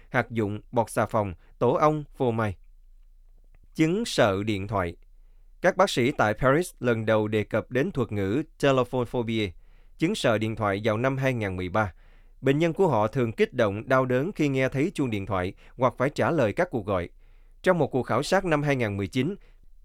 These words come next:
bảy mươi sáu phần trăm số người được hỏi là những người sinh ra ở thập kỷ trước của thế kỷ hai mươi. Họ cho biết họ lo lắng khi nghe thấy chuông điện thoại. Còn bây giờ thì ngược lại,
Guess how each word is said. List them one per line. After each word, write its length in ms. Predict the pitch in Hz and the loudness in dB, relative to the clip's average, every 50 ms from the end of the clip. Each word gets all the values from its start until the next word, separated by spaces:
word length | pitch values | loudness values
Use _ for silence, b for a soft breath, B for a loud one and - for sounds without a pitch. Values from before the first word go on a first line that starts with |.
| - - | -10 -2
bảy 160 | 117 107 117 | 0 0 2
mươi 120 | 165 190 - | 2 0 2
sáu 160 | - 160 190 | 2 2 2
phần 180 | - 151 123 | 2 0 0
trăm 180 | 110 151 143 143 | 2 2 0 2
số 140 | - 180 196 | 0 0 0
người 140 | 180 147 120 | 2 2 2
được 160 | 113 110 - | 0 -2 -2
hỏi 260 | - 98 95 101 143 | -2 -2 -2 0 0
là 220 | 175 151 127 113 | 0 2 2 2
những 220 | 107 101 110 147 156 | 0 0 -2 -2 0
người 140 | 131 113 104 | 0 -2 -2
sinh 260 | - - 143 135 123 | 0 -2 -2 0 2
ra 160 | 139 135 127 | 2 2 2
ở 180 | 123 - 123 147 | 2 2 -2 0
thập 260 | - 120 107 - - | 0 -2 -4 -4 -4
kỷ 200 | - 98 95 117 | -4 -4 -4 -4
trước 320 | - - 170 196 214 - | -2 0 0 0 0 0
của 120 | - 110 110 | -4 -4 -2
thế 140 | - 151 | -2 -2
kỷ 180 | 151 - 107 117 | -2 -2 -4 -2
hai 160 | 127 123 113 | -2 -2 -2
mươi. 260 | 110 110 117 113 98 b b b b b b b b b | -2 -2 -2 -2 -4 b b b b b b b b b
Họ 160 | - 120 120 | -2 0 0
cho 160 | 120 147 147 139 | 2 2 2 2
biết 260 | 143 160 208 208 - - - | 4 0 0 0 -4 -14 -16
họ 220 | - 113 107 101 101 | -6 -2 -2 -2 0
lo 260 | 117 127 131 131 127 | 2 4 4 4 4
lắng 300 | 127 127 123 139 185 196 | 2 0 0 -2 -4 -4
khi 160 | - 151 139 | -2 -2 -2
nghe 260 | 131 131 139 139 135 | 0 2 2 2 2
thấy 240 | - 135 127 156 190 - | 2 0 -2 -2 -2 0
chuông 220 | - 143 123 120 | 0 0 0 0
điện 180 | 101 98 90 92 | -2 -4 -6 -4
thoại. 260 | 110 98 87 85 - - - - - - - - - - - - - - - - - - - | -4 -4 -4 -4 -6 -12 -20 -20 -20 -20 -20 -20 -20 -20 -20 -20 -20 -20 -20 -20 -20 -8 2
Còn 160 | - 147 151 | 2 4 4
bây 100 | 175 180 | 4 4
giờ 280 | 143 139 131 123 123 120 - | 4 4 4 4 4 2 2
thì 220 | 131 123 123 120 | 2 2 2 2
ngược 240 | 120 120 123 113 113 | 0 0 -2 0 0
lại, 240 | 113 104 104 107 | 0 0 -2 -2